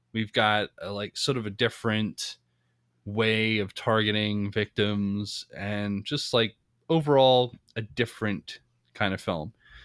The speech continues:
But this, uh, with Saw ten, the, especially naming it Saw ten, they're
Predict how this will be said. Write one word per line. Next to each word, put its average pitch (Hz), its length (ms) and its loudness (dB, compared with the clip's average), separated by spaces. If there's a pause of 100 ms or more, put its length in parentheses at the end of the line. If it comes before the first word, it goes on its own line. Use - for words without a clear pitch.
(840)
But 117 220 2
this, - 560 4
uh, 117 560 4
with 127 140 -2
Saw 160 420 4 (340)
ten, 113 600 0 (640)
the, 113 220 2
especially 156 760 2
naming 135 540 4
it 117 140 0
Saw 117 280 0
ten, 95 400 -4
they're 104 460 0